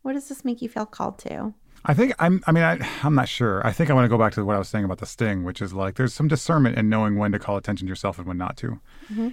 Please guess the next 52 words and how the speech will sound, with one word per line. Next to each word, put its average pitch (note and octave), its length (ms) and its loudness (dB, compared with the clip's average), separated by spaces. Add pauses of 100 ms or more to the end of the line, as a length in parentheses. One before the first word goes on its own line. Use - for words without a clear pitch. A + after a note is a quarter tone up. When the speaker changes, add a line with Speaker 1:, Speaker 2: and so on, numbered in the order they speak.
(120)
Speaker 2:
And C#3 140 6
I C3 60 6
think F3 180 4
I'm D3 80 6
speaking B2+ 440 2
especially A2 380 -2
from F#2+ 480 -2
a, G#2 120 -6 (360)
a A2+ 140 0
kind G#2+ 200 -2
of, G2 240 -6 (220)
you C3+ 120 2
know, A2+ 100 4
I G#2+ 80 2
have G#2 100 0
a G2+ 120 0 (240)
somewhat A2+ 520 2
public G2+ 360 -4
role G2 380 -2
at G2 260 -4
the A#2 80 0
university. F#2+ 560 -4
I F#2 100 -2
have F2+ 260 -10
a A2+ 80 -2
lot F#2+ 160 -2
of F#2+ 100 -6
privilege G2 300 -4
and F2 100 -8
power F#2 300 -6
as F2+ 120 -12
a F2+ 120 -10 (240)
tenured F#2+ 260 -6
professor G2 440 -8
at, F#2 80 -10 (180)
at G#2+ 100 -8
Harvard. G2 440 -8 (880)
I C#3 60 0
think B2 180 0 (160)
kind C3+ 160 4
of B2 60 6
knowing A#2+ 460 4
when B2+ 420 6
my B2+ 180 4
position A2 480 0
by A2+ 140 4
virtue A2+ 240 0
of G#2 40 -2
itself A2 300 -2
already A2 360 0
calls B2+ 220 -4
attention D3 460 0